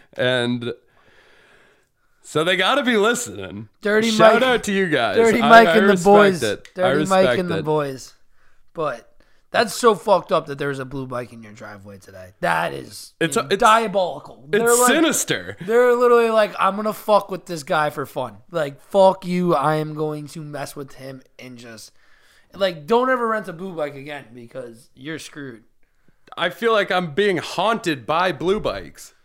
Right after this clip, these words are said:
Speaker 2: You know, it'd be a real
Speaker 1: And it
Speaker 2: hit.
Speaker 1: was all from a simple observation that I said I had no problem with.
Speaker 2: Oh, well, they have a problem with you.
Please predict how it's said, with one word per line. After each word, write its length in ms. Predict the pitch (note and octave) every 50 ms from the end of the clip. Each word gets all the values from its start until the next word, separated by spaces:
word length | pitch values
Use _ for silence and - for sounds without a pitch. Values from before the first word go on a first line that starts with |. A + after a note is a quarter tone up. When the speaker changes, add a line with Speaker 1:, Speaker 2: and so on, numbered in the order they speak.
| _ _ _ _ _ _ _ _ _ _ _
Speaker 2:
You 80 | D#3+ E3+
know, 200 | G3 A3 A3+ A3+
it'd 100 | A3 F#3+
be 140 | F3+ G3 F#3
a 60 | F3
real 240 | E3 F3 F#3+ F#3+ F#3
Speaker 1:
And 120 | A#3+ A3+
it 60 | A3+ E3
Speaker 2:
hit. 40 | -
Speaker 1:
was 140 | G#3+ F3+
all 260 | F#3+ - G3 A3 A#3+ A#3+
from 220 | A#3+ A#3+ A#3+ A#3
a 80 | G#3+ -
simple 460 | - - A3+ A#3 - A3 A3 G#3+ D3
observation 1000 | E3+ F3+ G3 F#3 - - F#3 E3+ C#3+ D#3 F#3 G3+ G3+ G3 G3 E3 B2+ A2 G#2+
that 160 | G#2 C#3 D3+ D#3
I 80 | D#3
said 340 | D3 C#3 - - F#3+ F#3 F#3+
I 180 | F#3 F3 D#3+ D3
had 280 | D3 D#3+ E3 E3+ D3
no 140 | D3+ D3 C#3+
problem 540 | - - D3+ C#3+ D#3+ E3+ E3+ C3 A#2 G2+ F#2+
with. 300 | F2+ B1+ B1 - - - -
Speaker 2:
Oh, 200 | D3+ D3 D3 C#3+
well, 120 | C#3 D3
they 160 | C#3 D3+ D3+ D#3
have 180 | E3 E3 D3
a 60 | C#3+
problem 420 | C3+ - - D3+ D3 D3 C#3 C3+ C#3
with 200 | C3 B2+ - -
you. 280 | C3 B2+ B2+ A#2+ A2+